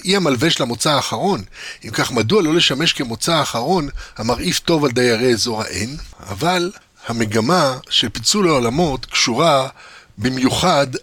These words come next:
לתכונה המופשטת של הממון. עולם אחד הוא עולם אמפירי, ריאלי,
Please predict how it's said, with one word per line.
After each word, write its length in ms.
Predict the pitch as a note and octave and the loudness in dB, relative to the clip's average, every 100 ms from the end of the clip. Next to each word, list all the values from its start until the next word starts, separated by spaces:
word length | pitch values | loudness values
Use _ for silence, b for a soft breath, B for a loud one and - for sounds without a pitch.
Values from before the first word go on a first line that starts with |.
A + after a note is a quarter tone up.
| - | -4
לתכונה 1040 | A#2+ C3 C3 - - - - A#2 E3 E3+ - | 0 2 2 0 -4 -4 -2 0 2 2 0
המופשטת 800 | A#2 A2 G2 - A3 G3 C#3 A#2+ | -2 -2 -2 0 2 0 -2 -2
של 180 | - A#2 | -2 -2
הממון. 500 | A2 G#2+ G#2+ G2+ F2+ B B B | -4 -2 -2 -2 -6 B B B
עולם 340 | - E3 G3+ | 0 2 2
אחד 400 | C#3+ - A#2+ A#2+ A#2 - | 0 0 -2 -2 -6 -10
הוא 140 | D3 D#3+ | 0 2
עולם 260 | F3 F3+ | 4 2
אמפירי, 600 | B2 A2 F#3+ F3 D#3+ D3 - - | 0 0 0 0 0 -2 -6 -6
ריאלי, 580 | A2+ - E3+ E3+ D#3 | -4 0 0 -2 -6